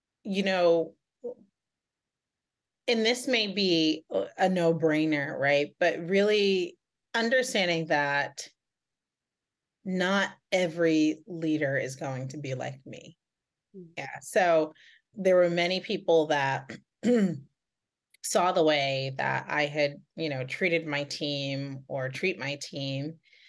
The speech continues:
Speaker 1: and then would reach out and say, "Hey, but do you have an open role?" Or, "When can I come on your team?" Or,
Speaker 2: Mm.
Speaker 1: "When," you know, and then they would share their experiences with me of,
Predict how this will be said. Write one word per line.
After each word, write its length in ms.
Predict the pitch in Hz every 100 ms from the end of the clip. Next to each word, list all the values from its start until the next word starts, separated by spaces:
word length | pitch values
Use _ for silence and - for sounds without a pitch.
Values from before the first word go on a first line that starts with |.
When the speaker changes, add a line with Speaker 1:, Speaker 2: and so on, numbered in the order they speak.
| - -
Speaker 1:
and 140 | 180
then 140 | 170
would 180 | 165 151
reach 260 | 147 143 196
out 280 | 170 160 143
and 100 | 135
say, 100 | 143
"Hey, 240 | 175 208
but 160 | - 147
do 80 | 185
you 60 |
have 120 | 190
an 80 | 190
open 240 | 175 165 143
role?" 360 | 147 147 143
Or, 60 | 135
"When 200 | 185 262
can 120 | 233
I 80 | 208
come 180 | 202 175
on 100 | 160
your 160 | 147 143
team?" 500 | - 139 135 131 123
Or, 100 | 127
Speaker 2:
Mm. 40 |
Speaker 1:
"When," 280 | 170 220 220
you 200 | 214 156
know, 300 | 143 135 135 135 _ _ _ _ _ -
and 160 | 180 175
then 140 | 165
they 160 | 160 160
would 160 | 160
share 260 | - 160 156
their 180 | 147 139
experiences 1120 | 139 - 151 156 151 151 - 147 143 139 -
with 360 | 160 180 170 -
me 460 | 143 135 131 135 135
of, 440 | 147 143 135 135